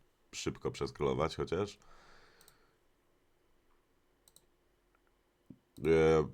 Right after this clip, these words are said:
macie jeszcze chwilę czasu, bo jest to sprzed czternastu godzin, ale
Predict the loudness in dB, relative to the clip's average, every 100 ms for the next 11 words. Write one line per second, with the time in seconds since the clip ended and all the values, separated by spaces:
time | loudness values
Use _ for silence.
0 | -12 0 2 4 4 2 2 -2 0 0
1 | 2 0 0 0 4 4 2 0 -4 -2
2 | -2 -2 -4 -6 -2 -2 0 0 4 4
3 | 2 -2 -8 _ _ _ _ _ 4 6
4 | 6 6 4 2